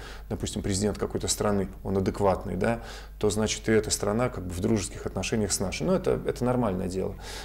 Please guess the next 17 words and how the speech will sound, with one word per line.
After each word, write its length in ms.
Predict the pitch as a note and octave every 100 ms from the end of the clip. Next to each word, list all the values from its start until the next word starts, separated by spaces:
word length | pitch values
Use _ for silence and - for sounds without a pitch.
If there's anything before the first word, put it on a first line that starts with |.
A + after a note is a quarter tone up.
| -
Вот, 300 | A2 A2 G2+
и 20 | C3
мы 100 | C#3+
с 120 | C#3+
ним 160 | A#2
выступили, 540 | - C3+ F3+ - A#2+ G#2+
мы 120 | A2
с 100 | -
ним 120 | G#2
пообщались, 600 | G#2 A#2 - F3 D#3+ - - - - -
и 80 | B2+
он 180 | D3+ C#3+
принял 280 | C#3+ B2+
приглашение, 500 | G#2+ A2+ B2 - E3
потому 220 | - A#2 A#2+
что, 360 | - A#2 - -
э, 80 | -